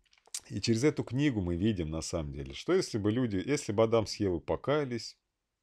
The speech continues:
какая была бы история человечества? Совершенно другая. Если бы человек, познавая зло, каялся и больше его не делал, первые люди, потом ихние дети,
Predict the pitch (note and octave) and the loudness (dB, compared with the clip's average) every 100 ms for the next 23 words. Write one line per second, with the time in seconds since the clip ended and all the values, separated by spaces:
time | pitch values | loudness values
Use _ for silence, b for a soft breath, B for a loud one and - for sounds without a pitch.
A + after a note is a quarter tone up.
0 | _ _ b b - D#2+ F3 C3+ G#2 G#2+ | _ _ b b -10 2 4 4 4 4
1 | F2 E2+ - _ - _ _ A2+ - G#2+ | 4 -2 -8 _ -20 _ _ -8 -2 2
2 | F2+ E2 F#2 F2 E2+ D#2 - D#2 - E3 | 2 2 -2 0 0 -2 -6 -12 -8 -4
3 | D#3 - - D#2 C#2 C2+ C#2 C#2+ C2+ - | -4 -4 -6 -6 -8 -12 -12 -12 -12 -14
4 | D#2+ _ _ _ _ _ _ _ _ _ | -18 _ _ _ _ _ _ _ _ _
5 | _ _ _ b b b - G#2+ C3+ D#3 | _ _ _ b b b -8 -4 6 6
6 | D3+ B2+ A2 C#3 C3+ B2 A2 A#2+ C3 G2 | 6 2 4 6 10 10 8 4 4 4
7 | - B2+ G#2 E2 - G#2 B2 A2 - A2+ | 6 6 6 6 0 0 2 2 0 0
8 | A#2 C3 D3 G3+ B2+ D2+ - B2+ C3+ A2+ | 0 -2 -2 0 0 -2 -2 2 4 4
9 | G#2 G2+ G2 E2+ - A#2+ G3 B2 - E2+ | 2 2 0 -2 -4 -2 -2 -2 -4 -6
10 | D#2 D2 A#2+ C3+ - A2 G2+ | -6 -2 -2 -2 -2 -4 -4